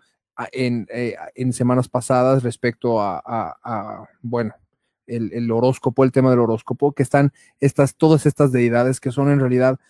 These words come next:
son ángeles, eh, son ángeles caídos que se hacen adorar como dioses, no son los dioses de las naciones, son los dioses, los principados,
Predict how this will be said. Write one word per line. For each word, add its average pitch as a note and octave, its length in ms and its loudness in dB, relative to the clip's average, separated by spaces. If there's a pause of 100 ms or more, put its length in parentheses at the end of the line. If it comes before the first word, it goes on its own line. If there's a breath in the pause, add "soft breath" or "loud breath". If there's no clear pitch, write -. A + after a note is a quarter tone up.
(100)
son D3+ 240 0
ángeles, D3+ 560 2 (220)
eh, A2+ 160 -6
son C3+ 160 -2
ángeles D3 320 0
caídos D3+ 440 -2
que - 100 -6
se A#2+ 100 -4
hacen A#2+ 180 -4
adorar A2 340 -4
como A2+ 240 -6
dioses, B2 360 -4
no A2+ 120 -4
son C#3 160 0
los C3 180 -2
dioses D#3+ 420 4
de B2 80 4
las A2 160 0
naciones, B2 460 -4
son C3+ 140 -4
los B2 160 -4
dioses, C3+ 400 -2
los A2+ 180 -8
principados, C#3 800 0